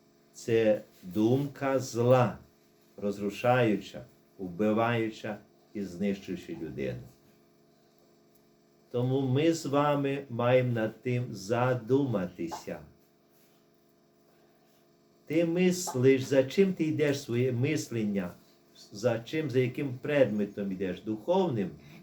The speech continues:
Предмет розуміння, духовне благо. Це доброта в тобі, духовне мислення.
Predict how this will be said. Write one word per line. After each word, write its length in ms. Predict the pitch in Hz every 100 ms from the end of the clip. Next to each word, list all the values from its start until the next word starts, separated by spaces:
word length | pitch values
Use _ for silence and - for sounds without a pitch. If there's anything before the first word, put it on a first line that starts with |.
| - - - 139 - - - _ _ _ _ _ _ _ _ _
Предмет 600 | 117 131 151 165 165 165 -
розуміння, 1300 | - 117 107 113 113 113 139 147 147 139 143 143 160 - _ - - _ _ _ _ _ - - _ _ _ -
духовне 1080 | 107 101 131 127 - 143 147 156 151 143
благо. 880 | 127 123 127 135 135 107 - 73 71 - _ _ _ _ _ _ _ _ _ _ _ _ _ _ _ _ _ _ _ _ _ _ _ _ _ _ _
Це 160 | - 156
доброта 800 | 127 117 101 104 101 - 117 117
в 100 | -
тобі, 560 | - 110 - - 69 62 - _ _ _ _ _ _ _ _
духовне 580 | 98 95 101 92 85 78
мислення. 520 | 78 76 - - -